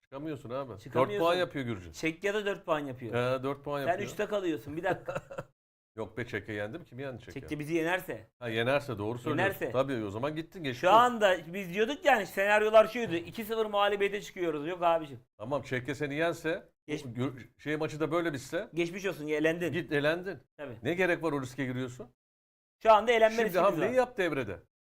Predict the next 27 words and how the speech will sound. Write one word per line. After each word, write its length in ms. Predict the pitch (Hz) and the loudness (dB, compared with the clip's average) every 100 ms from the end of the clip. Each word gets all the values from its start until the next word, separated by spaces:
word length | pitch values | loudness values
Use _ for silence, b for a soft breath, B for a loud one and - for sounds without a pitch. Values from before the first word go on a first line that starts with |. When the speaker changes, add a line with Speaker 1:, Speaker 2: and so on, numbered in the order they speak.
| _ | _
Speaker 1:
Bilmiyorum 520 | 160 180 180 135 113 - | -14 -4 -2 -2 -4 -6
sokuyor 380 | 143 123 165 | -4 -2 -2
mu 100 | 151 | 0
daha 200 | 123 120 | 0 0
bilmiyorum 340 | 123 147 139 113 | 0 -6 -6 -2
ne 60 | |
olacak. 360 | 131 147 123 110 - - | -2 -2 -6 -8 -12 -6
Haberler 420 | 104 120 131 143 | -2 0 2 0
gelir 280 | 135 151 139 | -2 -4 0
birazdan. 440 | 113 104 120 - - _ _ _ - | 2 2 -2 -8 -10 _ _ _ -8
Ama 220 | 160 139 | -6 -4
dediğim 320 | 151 180 185 | -4 -4 -4
gibi, 240 | 160 117 - - _ _ _ _ | -4 -4 -6 -12 _ _ _ _
e, 360 | 110 110 104 101 92 | -10 -8 -6 -6 0
avantajlıyız. 880 | 131 160 156 170 156 180 180 - - _ _ _ _ _ - | 2 2 4 2 2 -2 -6 -8 -18 _ _ _ _ _ -8
Rakip 300 | 127 131 131 | -6 -4 -6
bir 80 | 139 | -10
kişi 180 | - 147 | -8 -6
eksik. 400 | 135 - 156 - _ _ | -6 -6 -8 -10 _ _
Speaker 2:
Evet. 360 | 165 160 147 - - | 2 4 4 -2 -12
Speaker 1:
Ama 240 | 135 151 | -4 -2
biz 140 | 151 139 | -2 -2
oyun 240 | 139 160 | 0 0
olarak 380 | 160 135 123 120 | 0 0 0 0
bu 120 | 151 | 0
avantajı 600 | 147 139 127 117 139 170 - _ _ | 2 0 -2 -4 -4 -8 -12 _ _
kullanamıyoruz. 760 | 117 127 147 147 127 117 123 | -4 -2 -2 -2 -4 -4 -8